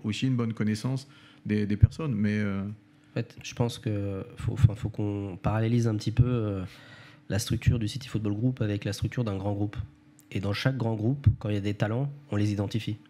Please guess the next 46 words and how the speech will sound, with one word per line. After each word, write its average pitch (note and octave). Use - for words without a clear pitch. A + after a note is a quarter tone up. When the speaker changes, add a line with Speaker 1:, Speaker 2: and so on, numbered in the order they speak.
Speaker 2:
Donc F#2+
ce C3
talent, C#3+
il A#2+
était G#2
déjà A2
identifié A2+
depuis -
très, -
très C#3
longtemps. A#2+
Donc G#2
nous, B2
on C3+
a A#2
la A2+
chance B2+
d'avoir G2+
une G#2
structure A2+
fo-, -
euh, F#2+
une G2+
structure A2+
chez A#2
C A2+
F A2
J A#2+
qui -
est F#2+
complètement C3
différente A#2
de G#2+
la G2
plupart -
des G2
clubs. C#3
Et A2
ça G#2+
nous A#2
permet A2+
en B2+
fait C3+
d'identifier A2+
les G#2+
talents, A#2+